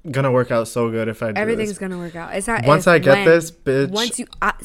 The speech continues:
Speaker 2: that's manifestation. You said, "Once I get this," not if. I love that.
Speaker 1: It's crazy. Like, my
Speaker 2: You already
Speaker 1: luck
Speaker 2: got
Speaker 1: is
Speaker 2: it. That's crazy.
Speaker 1: I mean,
Speaker 2: Yeah.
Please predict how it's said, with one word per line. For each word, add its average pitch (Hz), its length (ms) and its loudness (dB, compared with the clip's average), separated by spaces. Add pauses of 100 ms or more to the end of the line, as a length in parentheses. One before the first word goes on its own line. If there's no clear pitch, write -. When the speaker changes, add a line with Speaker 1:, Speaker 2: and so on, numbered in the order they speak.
Speaker 2:
that's 285 260 4
manifestation. 294 680 -2
You 294 60 -2
said, 277 160 0
"Once 240 340 0
I 226 80 2
get 214 200 -4
this," 202 200 -4
not 214 240 0
if. 190 340 2
I 226 160 2
love 196 400 -4
that. 160 340 -6
Speaker 1:
It's 143 220 0
crazy. 127 1000 0
Like, 113 340 -4
my 123 180 2
Speaker 2:
You 339 60 4
already 359 200 2
Speaker 1:
luck 196 80 -6
Speaker 2:
got 220 320 2
Speaker 1:
is 226 60 0 (180)
Speaker 2:
it. 190 60 -6
That's 220 200 -2
crazy. 233 1160 -4
Speaker 1:
I 139 80 2
mean, 156 180 0
Speaker 2:
Yeah. 165 440 -12